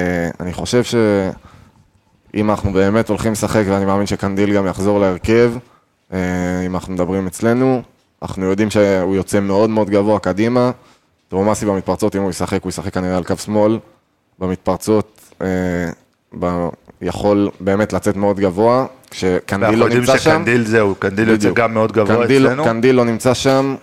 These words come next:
Speaker 1: הוא יכול לצאת מאוד מהר קדימה, אה, ואז גם בלם יצטרך לצאת אליו,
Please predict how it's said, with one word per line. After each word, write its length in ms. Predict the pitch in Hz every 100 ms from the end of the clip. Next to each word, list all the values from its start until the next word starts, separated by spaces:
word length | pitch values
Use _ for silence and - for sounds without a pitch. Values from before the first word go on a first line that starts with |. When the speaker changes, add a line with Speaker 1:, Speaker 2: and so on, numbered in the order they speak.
| -
Speaker 1:
הוא 160 | 110 113
יכול 240 | - 113
לצאת 280 | 104 113 -
מאוד 240 | 104 117
מהר 240 | 117 113 107
קדימה, 580 | 104 104 123 135 139 139 - -
אה, 60 | 95 95 92 92 92 82
ואז 360 | 98 101 95
גם 160 | 101 95
בלם 240 | 98 104
יצטרך 260 | 101 107 98
לצאת 240 | 98 117
אליו, 200 | 120 117